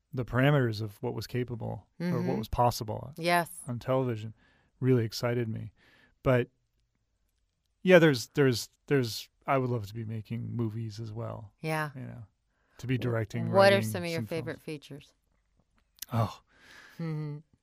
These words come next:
Speaker 1: Yeah, I, I would probably answer it more in terms of directors.
Speaker 2: Right.
Speaker 1: Woody
Speaker 2: Okay.
Speaker 1: Allen. I, I've
Speaker 2: Yeah.
Speaker 1: actually been rediscovering Woody Allen lately,
Speaker 2: Right.
Speaker 1: and
Speaker 2: Great.
Speaker 1: I,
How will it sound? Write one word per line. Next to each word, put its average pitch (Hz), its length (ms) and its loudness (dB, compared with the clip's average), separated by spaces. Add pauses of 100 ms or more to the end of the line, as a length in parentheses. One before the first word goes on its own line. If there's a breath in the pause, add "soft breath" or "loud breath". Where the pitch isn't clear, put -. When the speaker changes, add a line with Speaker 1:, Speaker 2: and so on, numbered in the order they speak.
(140)
Speaker 1:
Yeah, 185 240 6 (140)
I, - 140 -14 (320)
I - 20 10
would 147 180 8
probably 135 400 10
answer 127 460 2
it 123 100 -8
more 120 320 0
in 117 60 -2
terms 117 220 -4
of 110 100 -8
directors. 113 680 -8
Speaker 2:
Right. 170 280 6 (240)
Speaker 1:
Woody 127 260 -2
Speaker 2:
Okay. 226 200 4
Speaker 1:
Allen. 123 200 -4
I, 147 220 2
I've 156 80 8
Speaker 2:
Yeah. 185 60 12
Speaker 1:
actually 160 200 10
been 131 160 4
rediscovering 120 720 2
Woody 110 180 -4
Allen 113 280 -6
lately, 127 180 -4
Speaker 2:
Right. 175 340 8
Speaker 1:
and - 60 -20
Speaker 2:
Great. 185 640 6
Speaker 1:
I, - 180 -8